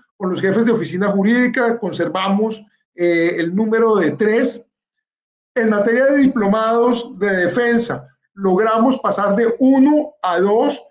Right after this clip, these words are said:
en donde uno es nacional y el otro es territorial, pero logramos abarcar mil ochocientos cuarenta y ocho personas.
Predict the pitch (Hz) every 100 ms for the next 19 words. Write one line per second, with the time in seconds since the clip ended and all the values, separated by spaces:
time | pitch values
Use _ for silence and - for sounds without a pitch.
0 | _ - 190 190 180 175 220 262 269 233
1 | 254 - 185 180 196 226 226 - 175 185
2 | 214 220 233 233 240 233 175 165 185 208
3 | - - - - 220 214 202 208 220 226
4 | 262 254 226 180 180 208 208 214 214 -
5 | - 202 240 262 277 294 - - 262 -
6 | 208 - 226 226 220 262 - 233 220 196
7 | 185 175 185 208 202 226 - 262 - 226
8 | 151 139